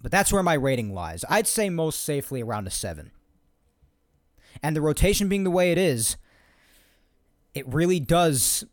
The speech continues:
bring it down that much. I really mean it. If the rotation felt more secure, my rating would be, like, around a nine or an even nine point five. I'd be ready to ride. So honestly, guys, those are my,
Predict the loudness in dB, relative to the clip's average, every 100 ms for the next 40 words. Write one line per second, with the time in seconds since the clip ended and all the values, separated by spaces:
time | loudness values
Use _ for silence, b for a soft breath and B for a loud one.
0 | -4 0 2 2 0 0 0 -2 -4 -6
1 | -8 -4 0 2 2 2 2 -2 -6 _
2 | -2 -2 0 2 2 4 4 4 2 0
3 | 2 2 2 2 2 0 0 2 2 4
4 | 4 4 2 2 0 0 -2 -2 -2 -2
5 | -2 0 0 0 -4 -4 -2 0 2 2
6 | 2 2 2 2 0 -2 -2 -2 0 0
7 | 2 0 -2 -2 -2 -2 -4 -8 -16 _
8 | _ _ _ _ -20 B B -2 0 0
9 | -2 0 0 0 0 0 0 0 0